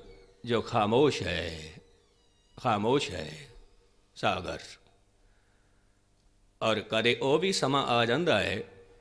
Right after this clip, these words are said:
ਕਿ ਉਸੇ ਸਾਗਰ ਦੇ ਵਿੱਚੋਂ ਇੱਕ ਐਸੀ ਲਹਿਰ ਪੈਦਾ ਹੁੰਦੀ ਹੈ ਜਿਸ ਨੂੰ ਕਹਿੰਦੇ ਨੇ ਸੁਨਾਮੀ, ਸੁਨਾਮੀ।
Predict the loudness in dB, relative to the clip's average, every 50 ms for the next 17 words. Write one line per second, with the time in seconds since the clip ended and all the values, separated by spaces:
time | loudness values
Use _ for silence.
0 | -20 -20 -20 -6 0 2 2 2 2 -2 -2 0 0 0 0 0 0 0 2 4
1 | 4 4 4 2 0 2 4 4 4 4 4 2 0 0 2 2 2 2 2 2
2 | 4 6 6 6 6 6 4 4 4 6 6 4 4 4 4 4 4 2 0 -2
3 | -4 -4 -8 -10 -14 -12 -4 2 4 4 6 6 6 6 6 4 4 4 4 6
4 | 6 4 4 2 0 -4 -6 -12 -20 -20 -20 -20 -18 -18 -18 -18 -20 -20 -18 -14
5 | -6 -2 0 0 0 0 0 0 0 0 0 0 0 0 0 0 0 0 -2 0
6 | 0 2 2 2 2 0 -2 -4 -6 -8 -10 -12 -16 -18 -20 -20 -20 -20 _ _
7 | _ _ _ _ _ _ _ _ _ -12 -6 -2 -2 0 -2 -2 -4 -8 -12 -18